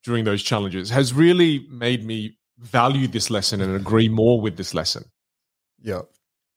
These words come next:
Speaker 2: I, I remember when I first read that, and I'm like, "Yeah, I fully agree with this." I was working in an organization where it was quite, probably more, th-, there was parts of it that were more of a blame-focused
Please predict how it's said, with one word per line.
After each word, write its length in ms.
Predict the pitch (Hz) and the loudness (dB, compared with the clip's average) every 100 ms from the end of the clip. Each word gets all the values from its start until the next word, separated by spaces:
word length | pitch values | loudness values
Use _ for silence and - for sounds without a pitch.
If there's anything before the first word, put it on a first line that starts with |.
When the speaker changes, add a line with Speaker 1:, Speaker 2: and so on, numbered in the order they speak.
| _ _ _ _ _ _ _ _ _ _ - | _ _ _ _ _ _ _ _ _ _ 0
Speaker 2:
I, 180 | 151 160 | 2 2
I 100 | 147 | 4
remember 240 | 147 165 165 | 4 6 4
when 100 | 139 | 4
I 100 | 120 | 4
first 340 | 120 127 123 135 | 4 2 2 2
read 200 | 123 120 | 2 4
that, 300 | 160 - _ _ - | 2 0 _ _ -4
and 120 | 143 | 0
I'm 80 | 165 | 2
like, 260 | 160 - | 2 0
"Yeah, 460 | 208 285 285 247 107 - | 0 2 4 4 0 -4
I 80 | 202 | -8
fully 360 | - 226 208 | -6 -4 0
agree 300 | 156 139 147 | 0 2 2
with 140 | 160 143 | 0 0
this." 180 | 110 | -2
I 60 | 117 | -4
was 100 | 113 | -2
working 320 | 135 127 127 | 0 0 -2
in 100 | 120 | -4
an 80 | 113 | -2
organization 840 | 110 113 120 107 107 107 - 110 | -2 -2 -2 -4 -4 -4 -2 -2
where 380 | 107 104 101 101 _ _ | 0 2 0 -4 _ _
it 140 | - 123 | -4 -2
was 100 | 113 | -2
quite, 400 | - 117 117 117 - - - - 165 - | 0 2 2 -2 -10 -20 -18 -16 -16 -2
probably 340 | 220 233 226 | 2 4 4
more, 640 | 156 123 131 139 135 127 127 _ _ _ 170 | 4 4 6 6 6 4 -2 _ _ _ -2
th-, 140 | 180 | 2
there 80 | 180 | 4
was 120 | 165 | 2
parts 280 | - 160 175 | 4 2 2
of 60 | 160 | 0
it 80 | |
that 100 | 143 | 0
were 140 | 135 123 | 0 0
more 220 | 117 120 | 2 2
of 100 | 117 | 2
a 40 | |
blame-focused 1300 | 104 107 107 117 117 107 117 110 - 101 - - - | -4 -2 0 2 0 -2 0 0 0 -2 0 0 -2